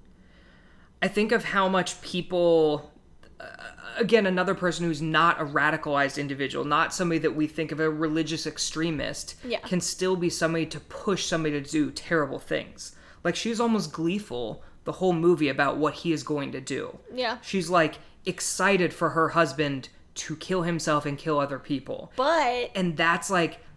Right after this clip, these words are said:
Speaker 1: how happy she is about it, though.
Speaker 2: Yeah.
Speaker 1: Like, I feel like it's a good
Speaker 2: But it's interesting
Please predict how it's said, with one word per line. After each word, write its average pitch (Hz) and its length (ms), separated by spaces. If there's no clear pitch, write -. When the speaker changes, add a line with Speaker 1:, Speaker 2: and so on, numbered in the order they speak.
Speaker 1:
how 185 260
happy 170 460
she 214 240
is 214 120
about 220 300
it, 240 120
though. 240 200
Speaker 2:
Yeah. 233 40
Speaker 1:
Like, 170 240
I 151 40
feel 180 200
like 170 140
it's 170 140
a 180 40
good 175 640
Speaker 2:
But 302 140
it's 311 160
interesting 277 920